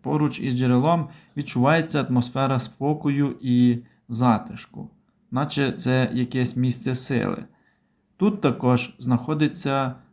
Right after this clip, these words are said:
колоритна стилізована стація Хресної дороги.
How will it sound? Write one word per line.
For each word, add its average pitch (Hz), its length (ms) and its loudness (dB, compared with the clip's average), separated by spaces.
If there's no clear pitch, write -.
колоритна 139 560 2
стилізована 123 760 2
стація 123 480 -2
Хресної 123 560 -2
дороги. 120 420 2